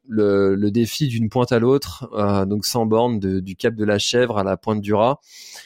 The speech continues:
Et, euh, et puis en fait, euh, bah, Gary, il a eu un moment où il avait failli abandonner, et puis, euh, parce que, parce qu'il a problème digestif, et puis, euh, et puis, bah, j'avais fini, euh, devant lui, et puis bon, il avait quand même réussi à raccrocher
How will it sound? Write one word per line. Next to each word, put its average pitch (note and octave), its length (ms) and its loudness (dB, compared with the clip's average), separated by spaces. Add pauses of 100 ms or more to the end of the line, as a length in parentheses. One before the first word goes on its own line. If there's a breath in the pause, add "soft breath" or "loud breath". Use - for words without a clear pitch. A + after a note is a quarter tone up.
(240 loud breath)
Et, A#2+ 200 4
euh, A2 460 4 (100)
et A#2 140 0
puis - 180 -4
en B2+ 80 2
fait, C#3+ 360 -2
euh, G#2+ 200 2
bah, G2+ 140 0
Gary, G#2+ 240 0
il B2 100 2
a - 20 4
eu G2+ 140 2
un G2+ 60 2
moment G#2 320 2
où A#2+ 100 0
il G#2 80 2
avait G2 260 0
failli G#2+ 300 0
abandonner, A2 680 2
et A#2+ 60 0
puis, - 280 -4
euh, G2+ 360 2
parce F#2+ 220 -4
que, G2+ 340 0
parce - 180 -10
qu'il - 100 -20
a - 20 -20
problème G#2 220 -2
digestif, B2 800 -2
et G#2 80 0
puis, - 280 -6
euh, G2 280 0
et G2 40 0
puis, - 220 -14
bah, G2 120 0
j'avais F#2 220 0
fini, A#2 440 -2
euh, G2+ 160 2
devant G2+ 300 -2
lui, D#3 420 4
et C3 60 0
puis G2 340 -8
bon, G#2 200 0
il G#2+ 80 2
avait G2 160 0
quand G#2+ 140 -2
même A2 160 2
réussi G#2+ 360 -2
à G#2 40 0
raccrocher G#2 540 -2